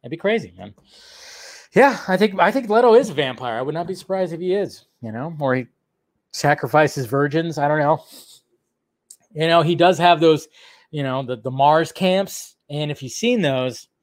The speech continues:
and a lot of, a lot of girls, I would say mainly girls, and, you know, he kinda walks around like Jesus. It's like, man, it's, who's getting sacrificed to make him stay young? <laughs> I mean, whew.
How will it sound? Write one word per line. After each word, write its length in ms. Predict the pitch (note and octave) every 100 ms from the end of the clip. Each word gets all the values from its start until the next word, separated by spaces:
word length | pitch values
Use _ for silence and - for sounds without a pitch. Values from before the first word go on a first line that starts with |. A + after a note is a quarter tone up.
| _ _ _ _ _ _ _ _ _ _
and 100 | G3+
a 40 | F#3
lot 220 | G3+ G3
of, 200 | D3+ C#3+
a 40 |
lot 140 | F#3 F#3
of 120 | B2+
girls, 580 | D#3+ D#3+ A#2 G2+ - _ _ _ _ -
I 80 | C#3+
would 160 | C#3+
say 480 | - E3+ D#3+ D#3 - _ _ _ -
mainly 420 | C#3+ E3+ F3+ D3
girls, 540 | D#3+ E3 B2+ A2 - _ _ _ _ _ _ _ _ _ _
and, 160 | C3+ D3+
you 60 |
know, 160 | C3+ B2+
he 120 | C3+
kinda 220 | D3+ E3+
walks 340 | C#3+ D3+ D#3 -
around 260 | D#3 D#3+
like 140 | C3 A#2+
Jesus. 680 | A2+ E3+ C#3+ - G#2 - - _
It's 140 | -
like, 240 | A2+ G#2 F#2+
man, 200 | D3 A#2
it's, 240 | G#2+ - _ _ _
who's 200 | - G3
getting 200 | C4 G3+
sacrificed 760 | - F3+ F#3 D3+ - C#3+ C3+ -
to 60 |
make 180 | C3+ C#3+
him 240 | D3 C#3 A#2+
stay 260 | - - D3
young? 400 | C#3 C#3 A2+ A2+ _ _ _ -
<laughs> 1600 | - - - F3+ - E3 - _ _ _ _ _ _ _ _ -
I 140 | D3
mean, 320 | D3 B2 F2+ - -
whew. 180 | F#3